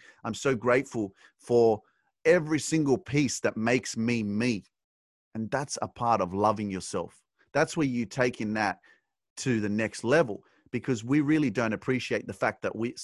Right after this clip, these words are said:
most of us, 'cause there are people that don't have legs, there are people that don't have hands,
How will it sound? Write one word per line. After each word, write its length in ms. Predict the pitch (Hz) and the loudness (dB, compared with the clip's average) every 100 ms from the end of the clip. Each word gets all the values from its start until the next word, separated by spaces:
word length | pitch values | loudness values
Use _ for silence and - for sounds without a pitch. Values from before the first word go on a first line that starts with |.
| - | -14
most 380 | 104 104 113 - | -4 0 0 -2
of 100 | 117 | -4
us, 160 | 101 - | -4 -6
'cause 160 | 107 | -4
there 140 | 107 101 | 0 0
are 80 | |
people 260 | 104 107 104 | 0 -4 -6
that 100 | 98 | -6
don't 180 | 101 101 | -4 -4
have 160 | 101 92 | -4 -4
legs, 380 | 95 139 - _ _ - | -4 -6 -14 _ _ -8
there 120 | 104 | -6
are 80 | 110 | -4
people 220 | 120 110 | -4 -2
that 100 | 107 | -2
don't 160 | 107 107 | 0 0
have 120 | 98 | -2
hands, 400 | 104 104 131 | -4 -4 -6